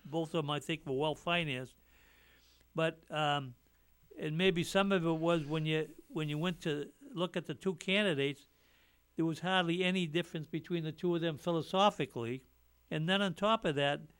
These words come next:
as the campaign proceeded towards the election day, ironically, the young, energetic, red-headed guy that's running for senator against an incumbent wasn't getting the young vote. It was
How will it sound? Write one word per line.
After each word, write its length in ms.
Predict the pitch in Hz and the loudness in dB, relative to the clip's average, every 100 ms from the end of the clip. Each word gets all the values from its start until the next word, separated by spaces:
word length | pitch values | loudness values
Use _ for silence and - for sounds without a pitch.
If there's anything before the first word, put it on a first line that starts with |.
| _ _ _ - | _ _ _ -4
as 160 | 156 | -4
the 80 | 156 | -4
campaign 640 | - 196 196 - 185 180 156 | -2 -2 -2 0 0 0 -2
proceeded 640 | - 165 - 233 202 156 | -6 -4 0 2 2 -2
towards 280 | - 175 160 | -2 -2 0
the 140 | 151 160 | -2 0
election 440 | 190 226 - 151 | 0 -2 -4 -4
day, 360 | 135 135 139 139 _ _ _ _ _ _ _ 311 | -2 -2 -4 -8 _ _ _ _ _ _ _ -4
ironically, 640 | 147 170 196 202 185 175 | 0 4 4 2 2 2
the 80 | 165 | 4
young, 300 | 180 220 208 | 6 6 6
energetic, 580 | 202 190 151 180 190 175 | 4 2 2 4 4 2
red-headed 560 | 180 185 151 180 170 151 | 2 2 4 2 2 0
guy 320 | 175 175 170 165 | 2 4 2 -4
that's 320 | - 160 156 | -10 -4 -4
running 400 | 135 165 170 160 | 0 0 0 -2
for 280 | 139 156 143 | -4 -4 -4
senator 540 | 127 - 170 165 156 156 | -6 -4 -2 0 0 -2
against 400 | 151 139 160 147 | -2 -6 -6 -4
an 100 | 151 | -4
incumbent 580 | 143 131 190 170 135 139 - _ _ _ _ _ _ _ | -4 0 0 0 -2 -6 -16 _ _ _ _ _ _ _
wasn't 340 | 185 214 202 175 | 2 4 2 4
getting 220 | 196 160 | 2 2
the 80 | 165 | 0
young 320 | 208 262 208 | 2 2 2
vote. 320 | 151 139 170 - | 2 2 0 -4
It 160 | 165 | -4
was 280 | 165 160 | -2 -2